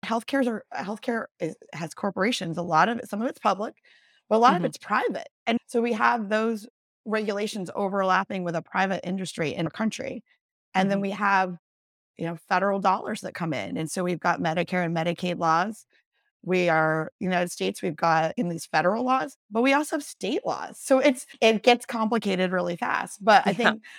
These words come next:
Speaker 1: but I think, what do I do? I try to help understand what people's visions are, try to navigate all that's going on, maybe sometimes
Speaker 2: Mm-hmm.
Speaker 1: even get out ahead of it with health policy and try to make sure that care is being delivered in the United States in, in the way it should.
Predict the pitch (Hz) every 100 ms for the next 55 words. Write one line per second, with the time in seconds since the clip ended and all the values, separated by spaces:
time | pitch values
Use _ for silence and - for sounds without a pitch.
0 | - - 214 208 233 202 185 190 180 156
1 | 202 262 302 330 - 208 202 - 220 226
2 | 220 208 - _ _ - 190 208 - 202
3 | 170 185 208 165 160 175 226 233 247 262
4 | 285 277 - _ _ - 214 202 170 175
5 | - 175 175 190 202 202 208 190 180 180
6 | - 185 170 165 160 165 202 247 269 208
7 | 220 - 233 190 170 208 202 190 180 180
8 | 160 165 180 226 233 160 160 165 - 196
9 | 220 220 269 269 262 196 190 180 - -
10 | 185 202 202 190 - 208 190 175 - _
11 | - 208 320 349 185 110 160 - - -
12 | 98 - _ - 170 170 170 165 - 170
13 | 160 175 - 170 170 160 156 160 - 175
14 | 143 151